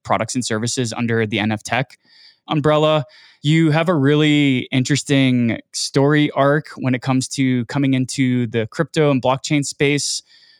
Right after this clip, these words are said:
We both started around the same time in two thousand eighteen, but you, uh, went into custodial services.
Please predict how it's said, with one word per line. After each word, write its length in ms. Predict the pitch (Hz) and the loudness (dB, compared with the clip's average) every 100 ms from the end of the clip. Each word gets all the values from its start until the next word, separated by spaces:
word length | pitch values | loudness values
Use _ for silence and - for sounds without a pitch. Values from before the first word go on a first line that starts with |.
| - | -2
We 100 | 139 | 0
both 280 | 147 143 | 2 0
started 580 | - - 135 135 143 139 | -4 -4 -2 0 2 0
around 320 | - 131 127 | 0 2 2
the 80 | 120 | 0
same 300 | 117 127 123 | -2 -2 -4
time 520 | 120 127 131 135 135 - | -2 0 2 0 0 -4
in 480 | 127 123 120 117 110 | -4 -2 -2 -2 -4
two 120 | - | -2
thousand 260 | 131 123 127 | -2 0 0
eighteen, 560 | 113 - 139 156 196 - - - _ - | -2 -2 -2 0 -2 -6 -20 -20 _ -2
but 220 | 127 - | -2 0
you, 540 | 135 147 147 147 143 | 0 2 4 2 2
uh, 300 | 135 131 123 120 | 2 2 0 2
went 380 | 139 139 - | 2 2 -2
into 800 | - 131 127 - 131 127 123 120 | -2 0 0 2 2 2 2 0
custodial 440 | - 135 196 196 131 | -4 -2 0 2 0
services. 720 | - 113 113 104 90 110 - | 0 -2 -2 -4 -4 -6 -8